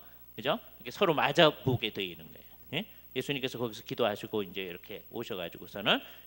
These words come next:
이제 하시고 하는 건데, 예, 그게 큰 데가 아니에요. 거기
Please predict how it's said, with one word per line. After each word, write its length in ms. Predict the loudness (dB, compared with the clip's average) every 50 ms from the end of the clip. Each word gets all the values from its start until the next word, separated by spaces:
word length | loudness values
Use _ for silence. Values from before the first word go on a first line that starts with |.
| -14 -14
이제 200 | -12 -10 -12 -12 -10
하시고 320 | -10 -8 -6 -4 -4 -4
하는 240 | -4 -4 -4 -6 -6
건데, 460 | -6 -8 -2 4 8 8 8 6 4 -8 -18 -20 -20 -20 -20 -18 -12
예, 180 | -10 -10 -8
그게 180 | -8 -8 -10 -10 -12 -12 -10
큰 320 | -8 -4 0 4 6 6
데가 240 | 6 6 6 6 6
아니에요. 340 | 6 2 -4 -4 -6 -8 -10 -6
거기 460 | -6 -4 0 0 0 -2 -2 -8 -18